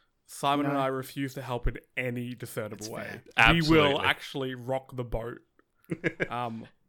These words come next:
Speaker 3: Done
Speaker 1: I'll start
Speaker 3: a hundred
Speaker 1: dropping, um, you know, d-, segments from different shows. Not even Story Mode gaming shows. I will start dropping segments in. <laughs>
Speaker 3: Look, I've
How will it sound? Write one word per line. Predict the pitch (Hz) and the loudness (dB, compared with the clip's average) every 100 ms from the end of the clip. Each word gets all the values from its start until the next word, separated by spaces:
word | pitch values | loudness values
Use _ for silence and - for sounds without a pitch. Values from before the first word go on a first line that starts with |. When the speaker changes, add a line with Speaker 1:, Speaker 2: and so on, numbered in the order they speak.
| - | 6
Speaker 3:
Done | 147 | 8
Speaker 1:
I'll | 131 | 8
start | 156 151 | 6 4
Speaker 3:
a | |
hundred | 156 | 0
Speaker 1:
dropping, | 147 135 123 - - | 0 -2 -6 -12 -10
um, | 123 123 123 113 | -6 -6 -6 -8
you | 135 | -6
know, | 123 | -6
d-, | 127 - | -10 -14
segments | - 139 139 127 | -6 -4 -4 -8
from | 131 | -12
different | 127 147 147 135 | -8 -8 -8 -6
shows. | 123 - - - - | -6 -8 -18 -10 0
Not | 220 | 0
even | 240 226 | 2 -2
Story | - 185 180 | 0 0 0
Mode | 180 | -2
gaming | 156 147 151 160 | -2 0 0 -2
shows. | 147 113 107 - - | -2 -4 -6 -12 -4
I | 135 | 2
will | 170 175 | 4 2
start | 170 147 | 0 0
dropping | - 135 123 | 0 -2 -2
segments | 117 113 113 113 - | -4 -8 -8 -12 -12
in. | - - 123 _ _ _ - | -14 -18 -20 _ _ _ -4
<laughs> | - - - _ - - _ - - | -4 -4 -12 _ -14 -14 _ -12 2
Speaker 3:
Look, | 120 - | 2 4
I've | 127 | 2